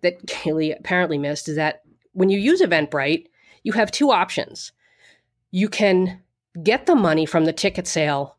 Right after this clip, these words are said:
right away, and it can go right into your PayPal account. Um,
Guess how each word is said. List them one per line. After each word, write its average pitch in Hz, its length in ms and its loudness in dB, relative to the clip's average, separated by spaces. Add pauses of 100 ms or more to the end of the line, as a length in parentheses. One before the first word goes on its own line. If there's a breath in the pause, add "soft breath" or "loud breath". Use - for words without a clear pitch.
(120)
right 170 280 4
away, 151 460 2
and 160 100 0
it 147 40 -2
can 156 120 -2
go 151 260 0
right 165 200 2
into 180 180 2
your 151 80 -2
PayPal 151 440 -4
account. 139 360 -6 (1300)
Um, 139 320 -6